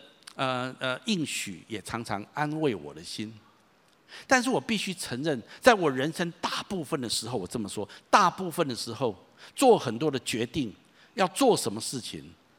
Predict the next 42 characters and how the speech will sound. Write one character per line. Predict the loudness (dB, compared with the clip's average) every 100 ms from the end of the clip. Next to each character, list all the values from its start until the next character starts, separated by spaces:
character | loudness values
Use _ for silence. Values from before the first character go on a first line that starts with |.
| _ -6
大 | -2
部 | 0
分 | 0
都 | -2
是 | -6
我 | -8
自 | -10 -12
己 | -12
决 | -12
定 | -10 -12
的。 | -14 -20 _ _ _ _ _ 0
我 | 4
也 | 4
从 | 4 2 2
来 | 2
没 | 0
有 |
去 | -2 -4
想 | -2 -4
一 | -4
想， | -4 -4
问 | -4
一 | -2
问 | 0 -2 -4 -14 -10
神， | -4 -2
你 | -2
对 | -2
我 | -2 -2
这 | -4
个 |
决 | -4 -4
定 | -4
有 | -4
什 | -6 -8
么 |
想 | -6 -8 -6
法， | -8
有 | -8
什 | -12
么 | -14
看 | -12 -14
法？ | -14